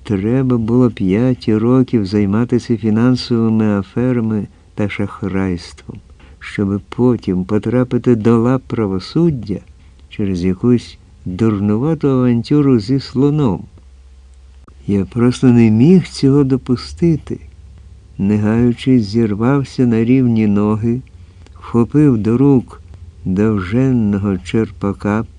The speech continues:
перше, що втрапило під руки, і вискочив у коридор,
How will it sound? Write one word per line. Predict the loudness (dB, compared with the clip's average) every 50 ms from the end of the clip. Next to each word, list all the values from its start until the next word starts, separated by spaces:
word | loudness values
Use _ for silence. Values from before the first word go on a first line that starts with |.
| -10 -4
перше, | -2 -2 -2 -2 -4 -4 -6 -6 -6
що | -6 -8 -8 -6 -6 -6
втрапило | -6 -8 -12 -10 -6 -4 -2 -2 -4 -4 -4 -2 -2 -2 -2
під | -2 -2 -2 2
руки, | 2 4 4 2 2 -2 -6 -10 -12 -12 -20 -20 -20 -20 -20 -20 -20 -20 -10 -4
і | 0 2 2 2
вискочив | 2 2 0 0 0 -2 -2 0 2 2 2 2 0 -2
у | -2 0 0 0
коридор, | 0 0 0 2 0 0 0 0 0 -2 -4 -10